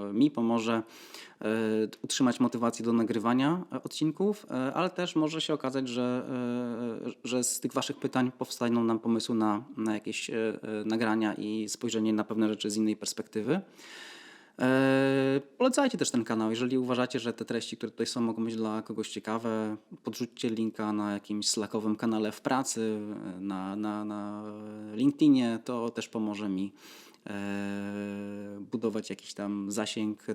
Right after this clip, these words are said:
tych treści i, i da na pewno satysfakcję i takie poczucie, że, że to, co robię, jak to robię, o czym opowiadam, o tej tematyce, która nie zawsze jest taka McDonaldowa, jak to ja mówię, że, że takie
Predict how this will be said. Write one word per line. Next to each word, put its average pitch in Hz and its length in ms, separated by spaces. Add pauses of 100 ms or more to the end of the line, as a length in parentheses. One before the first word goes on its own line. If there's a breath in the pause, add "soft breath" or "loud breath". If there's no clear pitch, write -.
(100)
tych - 140
treści 113 600
i, 101 340
i - 20
da 107 140
na 107 140
pewno 104 220
satysfakcję 101 800
i 101 140
takie - 240
poczucie, 117 400
że, 104 260 (580 loud breath)
że 107 500
to, 110 80
co 113 160
robię, 127 220
jak 120 180
to 120 100
robię, 113 260
o 117 40
czym 120 180
opowiadam, 113 520
o 107 40
tej 113 340
tematyce, 117 460
która 170 160
nie 233 120
zawsze 226 320
jest - 160
taka 139 580
McDonaldowa, 127 800
jak 101 100
to - 80
ja 107 100
mówię, 104 360
że, 101 240
że 101 120
takie 107 220